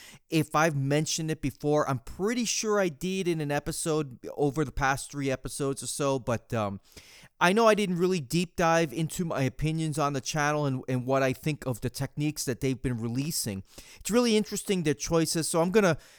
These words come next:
a little bit later on in the episode, I'm gonna cover some of my thoughts on the channel and, and what they're doing.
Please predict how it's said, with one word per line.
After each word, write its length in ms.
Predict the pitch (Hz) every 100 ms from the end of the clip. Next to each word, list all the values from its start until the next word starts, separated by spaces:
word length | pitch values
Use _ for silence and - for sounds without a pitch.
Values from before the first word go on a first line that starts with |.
| -
a 20 |
little 200 | 180 202
bit 120 | 180 175
later 360 | 180 165 160
on 120 | 160
in 60 | 156
the 160 | 139 143
episode, 380 | 151 - 151
I'm 80 | 139
gonna 160 | 131 120
cover 440 | - 139 139 135
some 220 | - 143
of 80 | 135
my 100 | 127
thoughts 600 | 120 143 131 131 - - - - - _
on 220 | 143 147 147
the 80 |
channel 540 | 139 - 143 143 143 143
and, 140 | 135
and 180 | 131 123
what 200 | 135 -
they're 160 | 139 117
doing. 500 | 139 135 139 143